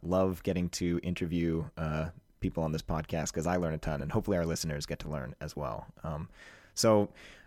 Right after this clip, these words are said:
I think we've got a super interesting topic for today, and that topic is to discuss why we think,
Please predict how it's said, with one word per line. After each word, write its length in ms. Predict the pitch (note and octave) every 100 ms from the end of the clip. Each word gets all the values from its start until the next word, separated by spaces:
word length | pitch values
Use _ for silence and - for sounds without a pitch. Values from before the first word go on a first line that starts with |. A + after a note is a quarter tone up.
| -
I 80 |
think 140 | G#2+ F3+
we've 100 | D#3+
got 140 | D3+
a 40 | A#2+
super 300 | - C#3+ D3+
interesting 600 | B2 B2+ - A#2+ A2+ G#2+
topic 360 | G#2 G2+ G#2
for 120 | -
today, 500 | F#2+ F2 E2+ E2 F2 -
and 120 | F#2
that 160 | G#2+ -
topic 520 | D#3+ D3 C#3+ - -
is 400 | A2 G#2+ G#2 G2+ -
to 120 | A2+
discuss 600 | G#2+ - - D3+ E3+ -
why 560 | G2+ A2 A#2+ B2 A#2+ A2
we 240 | G2+ A2+
think, 600 | B2 - G#2+ G2 - -